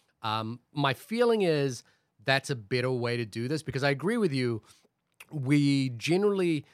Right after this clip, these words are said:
while I will kind of, like, post random fun things that I find, and, you know, I, I love talking to, like, people who listen to the podcast or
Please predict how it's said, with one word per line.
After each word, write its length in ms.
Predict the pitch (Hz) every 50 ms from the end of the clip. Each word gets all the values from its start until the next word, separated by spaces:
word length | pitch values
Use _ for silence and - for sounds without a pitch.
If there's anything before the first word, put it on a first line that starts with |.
| _ _ -
while 240 | 123 139 139 135 123
I 180 | 135 147 151 160
will 140 | 165 160 147
kind 200 | - 151 143 139
of, 80 | 120
like, 220 | 123 120 120 - -
post 300 | - 139 131 120 - _
random 480 | 113 113 120 117 117 117 113 110 113 104
fun 320 | - - 120 113 110 107
things 240 | - 113 110 107 98
that 80 | 113
I 100 | 101 104
find, 520 | 101 - - 110 110 107 107 107 107 110 107 -
and, 200 | 104 104 107 107
you 80 | 104 101
know, 220 | 98 101 110 107 - -
I, 120 | 110 113
I 120 | 104 101 110
love 260 | 110 110 113 113 107
talking 260 | - 135 123 - 131 120
to, 240 | 117 110 107 101 101 -
like, 260 | 117 110 104 98 _ -
people 240 | - 117 - 113
who 60 | 101 110
listen 260 | 107 110 - - 113
to 40 | 104
the 80 | 104
podcast 480 | - 107 110 104 95 - 110 107 98 -
or 120 | 110 104